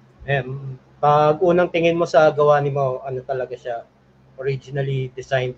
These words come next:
for, ano, originally designed for web. Kasi ang lalaki ng ano niya eh,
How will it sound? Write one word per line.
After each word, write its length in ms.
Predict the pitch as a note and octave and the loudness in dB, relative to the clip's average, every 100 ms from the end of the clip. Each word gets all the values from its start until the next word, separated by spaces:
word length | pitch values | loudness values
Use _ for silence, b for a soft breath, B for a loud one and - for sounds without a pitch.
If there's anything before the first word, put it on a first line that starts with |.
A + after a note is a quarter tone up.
| - | -4
for, 460 | B2+ B2 A#2+ A#2+ | -2 0 0 -4
ano, 200 | B2 A#2+ - _ _ _ _ _ | -6 -12 -20 _ _ _ _ _
originally 460 | C3 C3 C#3 C3+ C3+ | -8 -6 -2 -2 -4
designed 420 | C3 - B2+ B2+ - | -6 -4 -4 -4 -6
for 360 | B2 A#2+ A#2+ A2+ | -2 -2 -2 -4
web. 180 | A2+ A2 _ _ _ - | -6 -8 _ _ _ -12
Kasi 200 | - D3+ | -2 0
ang 100 | C3 | 0
lalaki 240 | C3+ C3+ | -4 -4
ng 200 | D3+ D3 | -2 -2
ano 140 | C#3+ C#3 | -2 -2
niya 180 | C#3 C#3 | 0 -2
eh, 100 | B2 | -4